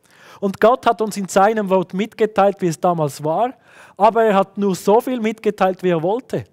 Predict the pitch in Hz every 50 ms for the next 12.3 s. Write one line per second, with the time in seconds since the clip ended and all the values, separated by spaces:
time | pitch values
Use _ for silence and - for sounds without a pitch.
0 | _ _ _ _ _ _ _ - 180 - 220 220 220 262 262 - 240 220 - 196
1 | 202 196 - - 196 233 247 262 202 196 214 214 - 214 196 170 208 202 - -
2 | - 175 165 160 160 165 202 233 233 226 226 - - - 226 220 - - 240 214
3 | 151 110 - _ - _ _ _ _ _ _ _ _ _ _ _ _ - _ -
4 | 208 - 220 196 - 202 175 - 190 175 156 190 - - 190 175 - - - 175
5 | 160 156 185 226 240 233 - - 220 233 240 233 226 - - 254 247 202 - -
6 | - 131 - - _ _ _ _ _ _ _ - 135 165 185 240 240 - 208 190
7 | 185 175 185 226 254 262 262 247 240 - 202 180 - 180 180 214 226 226 214 -
8 | 190 170 - - _ _ _ _ 170 147 - _ 170 165 190 214 214 - 214 208
9 | 202 - - _ _ - 165 156 160 156 165 175 - - 185 - - 156 - _
10 | 170 170 - - 165 147 - - 165 170 170 160 143 - - 170 175 175 170 -
11 | - 151 - 160 156 - _ 165 143 - 143 - 139 135 156 202 - - _ -
12 | 110 - - - _ _